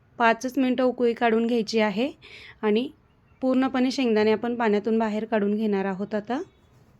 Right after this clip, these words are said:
आषाढी वारी जवळ आलेली आहे, तर तुम्ही आषाढी वारीनिमित्त हे खारे शेंगदाणे नक्कीच बनवू शकता घरी. आणि खूप सोपी पद्धत आहे, अगदी कुणालाही सहज जमेल इतकी सोपी आहे.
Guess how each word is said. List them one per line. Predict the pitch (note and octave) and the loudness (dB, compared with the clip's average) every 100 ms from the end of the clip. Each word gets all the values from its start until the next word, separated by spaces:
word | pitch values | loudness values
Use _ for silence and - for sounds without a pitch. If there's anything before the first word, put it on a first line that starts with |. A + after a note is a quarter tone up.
| _ _ - _ _ _ - - - - | _ _ -20 _ _ _ -20 -20 -20 -2
आषाढी | B3+ B3 D4+ D4+ | 0 6 8 8
वारी | D#4+ C4+ B3+ | 8 8 8
जवळ | A#3 A#3+ A3+ | 6 6 8
आलेली | A3+ A3 A3 G#3+ | 8 8 6 6
आहे, | A3 G3+ G#3 A#3+ - - - - - | 4 4 0 -2 -10 -20 -20 -20 -2
तर | A#3 A3 | -2 2
तुम्ही | C4 B3 C4 C#4 _ _ | 4 4 4 0 _ _
आषाढी | B3 - B3+ C4 | -2 4 6 6
वारीनिमित्त | B3+ B3 B3 B3 B3 - B3 | 6 6 6 6 4 2 2
हे | A#3+ B3+ | 2 2
खारे | B3+ B3+ A#3+ | 4 4 4
शेंगदाणे | C4 B3 A3 A3+ | 4 2 4 4
नक्कीच | A#3 A#3+ - D4+ B3+ | 2 0 -2 -2 2
बनवू | C4 B3+ B3 | 4 4 4
शकता | B3 A#3+ A#3 | 0 0 0
घरी. | A3+ A#3 A#3 C#4 - - - - | 2 4 2 0 -10 -20 -14 -2
आणि | A#3 B3 - | -2 -2 -6
खूप | - D#4+ E4 - | 2 2 2 2
सोपी | C#4+ B3+ - A#3+ | 4 4 2 0
पद्धत | B3 G#3 A3+ A3 | 2 4 2 4
आहे, | A3 A3+ | 2 4
अगदी | A3 G3+ B3 | 2 2 0
कुणालाही | C#4 C#4 B3+ B3 B3+ C#4 | 2 4 6 6 4 2
सहज | - B3+ A#3 B3 G#3 | 0 2 4 4 2
जमेल | A3+ A3 | 4 4
इतकी | A3 - _ C4 | 2 -4 _ -2
सोपी | B3+ B3+ - G#3+ | 0 0 2 4
आहे. | G#3+ F#3+ A#3+ | 4 2 -2